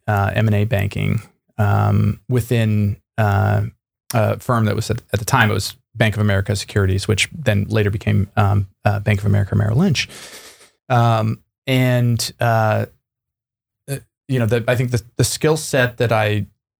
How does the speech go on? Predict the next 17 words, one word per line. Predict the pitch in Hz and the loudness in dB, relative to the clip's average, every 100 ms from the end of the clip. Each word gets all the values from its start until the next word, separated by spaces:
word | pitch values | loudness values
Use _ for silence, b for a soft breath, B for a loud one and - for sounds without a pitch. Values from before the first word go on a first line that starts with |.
| _ - | _ -8
developed | 113 151 151 | -2 0 2
there | 127 | 2
was | 107 98 | 0 0
really | 113 110 | 0 0
around, | 101 101 101 98 98 95 - - | 2 2 2 2 2 0 -2 -2
um, | 101 95 95 101 - _ _ _ - | 0 2 2 0 -2 _ _ _ -2
you | |
know, | 190 143 | -2 0
looking | 117 117 120 | -2 0 0
at | 113 104 | -2 -4
data | 107 101 131 | -2 0 0
and | 117 107 104 98 - - | 2 2 0 -2 -6 -6
asking | 107 - 107 | -4 -4 -4
questions | 107 - 123 120 127 110 | -4 -4 -2 0 0 0
and | 101 98 98 - | 2 2 0 -2
drawing | 104 110 | 0 0
conclusions. | 110 113 190 135 127 | -2 -2 -2 -2 -4